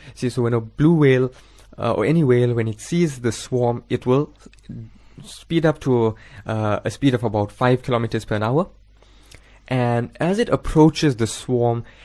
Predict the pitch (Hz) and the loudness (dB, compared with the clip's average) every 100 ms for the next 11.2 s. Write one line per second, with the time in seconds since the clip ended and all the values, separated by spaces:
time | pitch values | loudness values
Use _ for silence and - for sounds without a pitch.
0 | - 127 120 117 135 190 135 113 - 117 | -8 -2 0 2 4 4 2 -2 -6 -4
1 | 98 - - - - - - _ _ - | -4 -6 -20 -20 -20 -20 -20 _ _ -20
2 | _ - - - - - 120 120 120 123 | _ -20 -20 -20 -20 -8 -2 -2 -2 -4
3 | 135 127 - 135 127 135 123 120 117 113 | -2 -2 0 -2 0 -4 -4 -4 -2 -2
4 | 110 104 117 127 131 139 123 123 - 107 | -4 -4 0 0 0 0 2 0 -2 -2
5 | 98 98 - - 156 139 123 117 110 117 | -2 -4 -8 -2 2 2 0 -4 -2 2
6 | 127 127 - 117 113 - 117 110 110 101 | 4 2 2 2 0 -2 0 2 0 -6
7 | - - - - 117 113 107 104 104 - | -14 -20 -20 -8 -6 -4 -4 -6 -10 -16
8 | - - - 98 92 - - - 123 107 | -20 -14 -8 -6 -6 -10 -10 -4 -2 -2
9 | 101 - - - 104 123 123 110 101 110 | -4 -8 -16 -14 -10 -2 0 0 -2 -4
10 | 104 107 - 101 - 104 95 98 - 147 | -4 -8 -6 -6 -4 -4 -4 -4 -2 -2
11 | 98 | -2